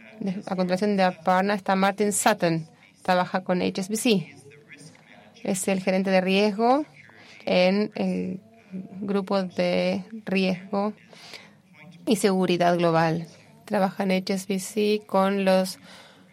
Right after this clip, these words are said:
el programa de nuevos G T L Ds en icann. Luego tenemos a Larry Schulman. Larry Schulman trabaja en E third,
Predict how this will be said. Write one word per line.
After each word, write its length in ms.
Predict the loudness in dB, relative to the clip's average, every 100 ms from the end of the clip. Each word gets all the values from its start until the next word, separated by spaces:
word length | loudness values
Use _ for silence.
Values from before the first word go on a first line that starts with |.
| _ -2
el 160 | 0
programa 300 | 2 2 4
de 100 | 4
nuevos 400 | 4 4 4 2
G 100 | -2
T 180 | 2 4
L 200 | 4 2
Ds 440 | 2 0 -2 -8 -16 -20 -20 -12 -2
en 140 | -2
icann. 300 | 0 -4 -8 -14 -20 -20 -20 _ -20 _ _ _ _ -20 -20 -20 -20 _ _ -20 -20 -18 -12 -4
Luego 300 | 0 2 2
tenemos 320 | 2 2 2
a 40 |
Larry 280 | 4 4 4
Schulman. 560 | 2 2 2 4 2 0
Larry 160 | -2
Schulman 400 | 0 0 2 0 0
trabaja 460 | 2 2 0 -4
en 100 | -4 -2
E 140 | -2
third, 360 | 0 2 0